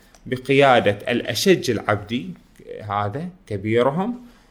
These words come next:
زين، ومن زيد بن مالك وعبيد بن همام وصحار بن العباس وعمرو بن مرجوم والحارث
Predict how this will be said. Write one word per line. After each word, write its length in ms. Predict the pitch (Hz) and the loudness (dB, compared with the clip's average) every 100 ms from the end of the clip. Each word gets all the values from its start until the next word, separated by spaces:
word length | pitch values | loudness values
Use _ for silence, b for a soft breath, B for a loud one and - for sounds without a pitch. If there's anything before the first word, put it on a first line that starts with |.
| - | -10
زين، 400 | 107 127 127 - 120 | 0 0 0 -4 0
ومن 440 | 120 117 110 110 | 2 2 0 -2
زيد 420 | 107 104 95 98 95 | -2 -2 -2 -4 -4
بن 120 | 92 | -4
مالك 520 | 110 147 151 143 143 | 0 2 2 0 -2
وعبيد 440 | - 92 98 92 | -6 -4 -6 -6
بن 180 | 90 90 | -8 -10
همام 560 | 87 92 98 139 147 143 | -14 -12 -4 -2 -2 -4
وصحار 460 | 127 - 95 95 | -6 -10 -4 -4
بن 140 | 92 92 | -4 -10
العباس 760 | - 95 - 135 147 151 - | -8 -10 -4 0 2 2 0
وعمرو 360 | - 101 98 98 | -8 -8 -6 -6
بن 200 | 95 92 92 | -8 -10 -12
مرجوم 600 | 92 101 123 143 151 131 | -14 -12 -6 -4 -4 -8
والحارث 440 | - - 98 95 | -10 -8 -6 -6